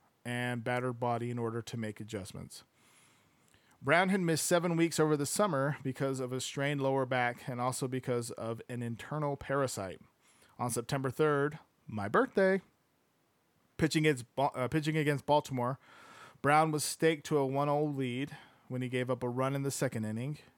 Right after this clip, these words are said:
yielded another in the third, uh, tweaked his knee while covering first base in the fifth,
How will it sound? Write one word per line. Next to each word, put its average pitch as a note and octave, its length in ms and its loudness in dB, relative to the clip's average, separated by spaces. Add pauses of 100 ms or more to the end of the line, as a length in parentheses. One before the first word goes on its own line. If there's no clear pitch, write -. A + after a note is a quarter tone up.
(120)
yielded B2 400 -4
another B2+ 360 -2
in C#3 80 -2
the C#3 80 -2
third, A#2+ 400 -2 (1300)
uh, B2+ 240 -4
tweaked D#3+ 300 2
his C#3+ 120 2
knee C3+ 200 0
while B2+ 180 4
covering C3 380 -2
first C3 320 -4
base B2 260 -2
in B2 60 -6
the A#2 80 -4
fifth, C3 480 0